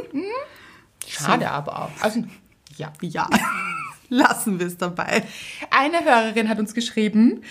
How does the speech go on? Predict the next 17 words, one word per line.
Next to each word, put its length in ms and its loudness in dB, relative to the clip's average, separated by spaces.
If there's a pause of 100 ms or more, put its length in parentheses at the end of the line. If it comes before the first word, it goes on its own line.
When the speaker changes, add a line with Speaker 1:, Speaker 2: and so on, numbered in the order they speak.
(340)
Speaker 1:
warum 500 4
alle, 480 4 (240)
<laughs> 160 4
wie 300 0
hat 100 0
sie 60 -2
gesagt? 220 -2 (180)
Speaker 2:
So 140 0
leise 380 8
mitflüstern. 720 4
<laughs> 40 8 (280)
Speaker 1:
Ja. 260 6 (1800)
Sie 80 -4
sollen 320 8
doch 140 4
inbrünstig 760 2
mitsingen. 760 4